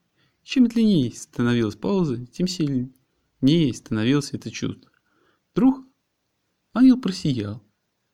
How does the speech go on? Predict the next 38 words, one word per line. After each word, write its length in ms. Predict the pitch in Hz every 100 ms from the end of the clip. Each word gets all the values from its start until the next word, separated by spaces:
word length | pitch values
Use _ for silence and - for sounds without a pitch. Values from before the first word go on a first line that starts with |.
| _ _ _ _ -
Это 180 | 185 214
же 140 | 185
как 320 | 180 208 -
раз 340 | 233 269 269 277
его 180 | 262
минута. 580 | 269 269 262 190 - - _ _ _ _
Конечно, 520 | - 240 285 269 - 151
раз 120 | 214
Звёздочка 400 | 269 262 247 247
мучится, 460 | 262 269 - -
не 80 | 208
находя 280 | 214 233 240
нужных 260 | 226 220 214
слов, 360 | 269 262 247 _ _ _ -
то 180 | 170
он-то 480 | - 262 285 247 -
и 300 | 117 120 202
должен 460 | 175 202 285 269 254
ей 200 | 240 240
помочь. 520 | 240 226 175 - - _ _ _ _ _ _ _ _ _ 160
Но 60 |
то 180 | 156 254
он 160 | 262 262
и 80 |
ангел. 480 | 262 277 240 185 - _ _ _ _ _
Ангел 260 | 277 277 160
расправил 400 | 127 - 196 151
плечи 420 | - 131 143 -
и 260 | 143 156 180
улыбнулся. 580 | 156 120 110 104 - _ - _ _ _ _ _ -
В 60 |
этот 140 | 277 269
момент 280 | 226 214 185
Звёздочка 540 | 156 196 185 - -
также 360 | - 135 123 131
решил 500 | 127 107 113 180 185
поддержать 480 | 117 107 135 135
ангела. 420 | 107 107 98 110